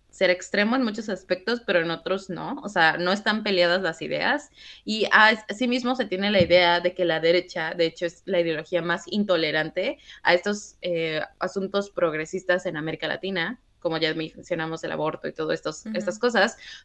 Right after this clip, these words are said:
Speaker 1: pero aquí cabe recalcar que de nuevo va a depender de cada presidente. Algo que estaban, estaba yo leyendo muchísimo mientras hacía esta investigación es que existen presidentes de izquierda que aunque dicen que son avanzados en estos temas sociales,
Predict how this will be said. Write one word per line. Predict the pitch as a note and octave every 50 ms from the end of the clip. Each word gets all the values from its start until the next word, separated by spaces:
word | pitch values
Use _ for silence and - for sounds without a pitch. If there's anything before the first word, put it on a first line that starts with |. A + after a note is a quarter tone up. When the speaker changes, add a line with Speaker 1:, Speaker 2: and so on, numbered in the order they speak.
| _ _
Speaker 1:
pero | A3 A3+ A#3
aquí | A#3 A#3 B3+ B3
cabe | - C4+ C4 C4+
recalcar | B3+ B3 G3+ F#3 F3 - G3 F#3+ F#3+ G3 - -
que | G3+ G3
de | F3 F3+ G3 G3 F3+ F3
nuevo | G3+ G#3 G#3 G#3+ G#3+ G#3+
va | G#3 G#3
a |
depender | G3 G3 G3 F3+ E3+ D#3+ D#3
de | E3 E3
cada | - D#3+ D#3+ -
presidente. | - E3+ - - F#3+ G3 G3+ - - - _ _ _ _ _ _ _ _ _
Algo | - F3+ G#3 A3 B3+ B3
que | B3+
estaban, | B3+ B3 G#3+ G3+ G#3 - - - -
estaba | - - - F#3+ F#3+ G3
yo | G3 G#3 G#3+
leyendo | G#3+ G#3 G#3 G3+ G#3 G#3
muchísimo | G3+ F3+ E3+ E3+ - - A#3 G#3+ G#3+ A3 G3+ F#3+ F#3 G3
mientras | G3+ F#3 D#3+ D3+ D#3+ E3 E3
hacía | E3 F3 F3
esta | E3+ - G3
investigación | F#3 E3 E3 - D#3 D#3+ D#3+ - F#3 F#3 G3 G#3 G#3 - - - - _ _
es | - G#3 G#3 G#3
que | - A#3+ - - -
existen | G3+ G3+ - B3 A3+ G#3+ D4+ C#4+
presidentes | C#4 A3+ G#3 G3 F#3 F3 F3 F3+ A3+ G3
de | F3+ E3
izquierda | - - - G3+ G3 F3+ D#3 D3+ D3+ D#3+ - -
que | F3+
aunque | F3 E3+ F#3 F3+
dicen | F#3+ F#3+ A3+ G#3+ G#3
que | F3+
son | F3 - F3+ F3+ - -
avanzados | - F3+ E3+ E3 E3 E3 - - F#3 F3+ F3 E3+ F3 E3+ -
en | E3+ D#3
estos | D#3+ - - F3 -
temas | - F3 F3 E3+ E3+
sociales, | - D3 - - F#3 F#3 F3 D#3+ D3 - - - - _